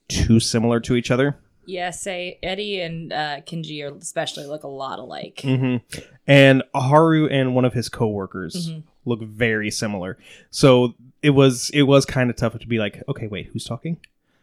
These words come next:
Speaker 1: Especially, like, with mangas, sometimes, like, the speech bubbles don't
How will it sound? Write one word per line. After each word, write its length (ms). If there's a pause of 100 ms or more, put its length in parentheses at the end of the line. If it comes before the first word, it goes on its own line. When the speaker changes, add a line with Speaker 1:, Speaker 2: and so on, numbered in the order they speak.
Speaker 1:
Especially, 360
like, 140
with 160
mangas, 360
sometimes, 540
like, 220 (520)
the 200
speech 340
bubbles 260
don't 180